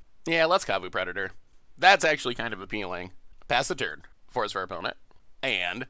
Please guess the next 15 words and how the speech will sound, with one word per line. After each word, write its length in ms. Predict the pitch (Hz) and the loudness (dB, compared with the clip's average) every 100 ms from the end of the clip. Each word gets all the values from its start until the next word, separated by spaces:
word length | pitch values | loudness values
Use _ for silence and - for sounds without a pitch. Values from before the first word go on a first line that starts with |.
| - | -10
Stoneforge 840 | - 180 175 139 107 90 90 90 | -8 -4 -2 -2 -4 -6 -8 -8
Mystic. 480 | 87 80 - - - - - - - - - - - - | -10 -8 -8 -6 -8 -10 -20 -18 -18 -18 -20 -20 -20 -6
Gets 220 | 147 139 | -6 0
a 1080 | 101 87 87 85 90 90 95 107 131 220 349 - - - - - - | 0 2 2 0 2 4 4 4 4 2 -2 -6 -18 -18 -20 -18 -18
sort 200 | - 107 | -2 0
of 80 | 101 | 2
Light 220 | 123 139 | 4 2
and 140 | 104 95 | 0 -4
Shadow. 300 | 92 90 101 | -2 0 -2
We'll 100 | 101 | 4
crack 240 | 175 240 | 6 6
this 140 | 233 220 | 4 0
for 140 | 139 | -2
a 60 | 113 | -2
Triome. 1080 | - - 117 110 98 85 78 78 69 85 | -4 0 6 6 6 0 -6 -8 -8 -12